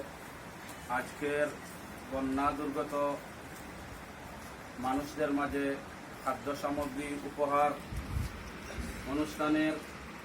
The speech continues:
সম্মানিত প্রধান অতিথি, বৃহত্তর বড়লেখার কৃতি সন্তান,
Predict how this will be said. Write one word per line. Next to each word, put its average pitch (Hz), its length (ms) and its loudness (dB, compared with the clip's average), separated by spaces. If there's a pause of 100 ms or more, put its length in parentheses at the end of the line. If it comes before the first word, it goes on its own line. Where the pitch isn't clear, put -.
(840)
সম্মানিত 143 460 2 (340)
প্রধান 151 360 8
অতিথি, 160 360 -2 (1900)
বৃহত্তর 147 580 6
বড়লেখার 151 500 6 (140)
কৃতি 151 280 0
সন্তান, 156 360 6